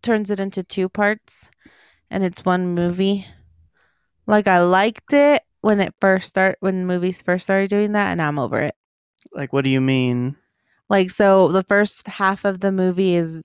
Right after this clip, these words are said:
Speaker 1: one, it's all one thing, and then the second half is all another thing.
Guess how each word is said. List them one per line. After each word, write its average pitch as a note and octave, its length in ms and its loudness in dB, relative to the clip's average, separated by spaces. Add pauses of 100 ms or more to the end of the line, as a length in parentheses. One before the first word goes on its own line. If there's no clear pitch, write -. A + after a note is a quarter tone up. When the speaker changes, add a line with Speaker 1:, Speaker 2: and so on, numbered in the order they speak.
(180)
Speaker 1:
one, F3 840 -2 (1040)
it's - 160 -8
all F3 220 4
one F3 320 0
thing, F3+ 340 -4
and F#3 140 -6
then F3 140 -4
the E3 80 -4
second F3+ 380 -4
half F3+ 500 0
is E3+ 200 2
all E3 540 2 (640)
another E3+ 540 2
thing. F3+ 420 -6